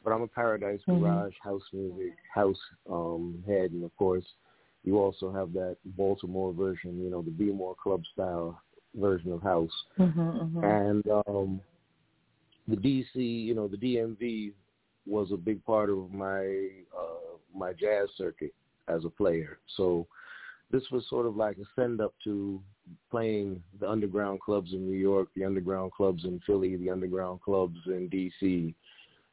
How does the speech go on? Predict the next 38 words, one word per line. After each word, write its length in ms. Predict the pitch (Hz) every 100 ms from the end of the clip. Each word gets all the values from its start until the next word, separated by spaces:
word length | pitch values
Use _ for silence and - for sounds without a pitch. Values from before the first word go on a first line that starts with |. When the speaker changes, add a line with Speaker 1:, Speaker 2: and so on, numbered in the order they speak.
| _ _ 107
Speaker 1:
and, 480 | 104 98 95 95
um, 340 | 95 92 92 92
the 120 | 98
underground 440 | 101 90 98 95 -
clubs 260 | 98 87 90
in 140 | 90
Boston. 680 | 85 101 98 - 90 85 82 -
And 120 | 87 -
so 120 | 101
it 60 |
just 200 | 95 113
kind 200 | - 113
of 100 | 101 -
ties 260 | 107 101
them 120 | 98
together. 300 | 95 101 95 90
So 100 | 98
that's 160 | 104 -
why 180 | 107
it's 100 | 98 -
the 120 | 98
Out 180 | 95 101
of 100 | 95
the 60 | 92
Woods, 420 | 98 98 95 82 - - _ _ _ _ _ -
the 120 | 101
Afro 380 | 95 - 95 95 -
Soul, 440 | 107 98 95 87 85
and 260 | 85 85
Bronx 300 | 90 101 101 -
Bohème, 480 | 95 95 101 98 90 80
just 220 | 90 95 - -
a 60 | 87
brand 420 | 85 104 98 95
that 100 | 90
I 120 | 90
give 180 | 85 95 -
stuff, 240 | 95 92